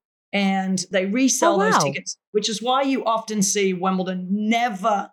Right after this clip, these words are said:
Speaker 1: empty because people wait in, for hours and hours and a day to get a ticket to get onto center court. So
Speaker 2: God.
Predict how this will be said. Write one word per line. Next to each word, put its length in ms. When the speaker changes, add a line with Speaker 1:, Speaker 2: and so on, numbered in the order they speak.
Speaker 1:
empty 500
because 380
people 300
wait 300
in, 140
for 160
hours 320
and 100
hours 340
and 100
a 80
day 680
to 100
get 180
a 40
ticket 380
to 80
get 160
onto 220
center 280
court. 300
So 60
Speaker 2:
God. 180